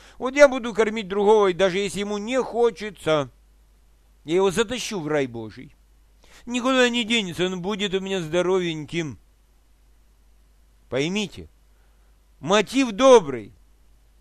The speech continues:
Умели приготовить, да не умели подать. И неважно что.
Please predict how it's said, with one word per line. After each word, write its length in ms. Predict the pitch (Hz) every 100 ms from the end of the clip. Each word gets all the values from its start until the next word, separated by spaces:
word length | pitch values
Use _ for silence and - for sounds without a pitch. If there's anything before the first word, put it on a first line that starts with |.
| _ _ _ _ _ _
Умели 460 | 151 214 254 247 247
приготовить, 840 | 165 247 226 226 - 240 190 156
да 100 | 180
не 140 | 185
умели 400 | 196 202 214 202
подать. 580 | 196 202 185 190 180 - - _ _ _ _ - _ _ _ _ _ _ _ _ _ _ _ _ _ _ _ _
И 100 | 180
неважно 580 | 214 240 269 233 202 226
что. 480 | - - 180 131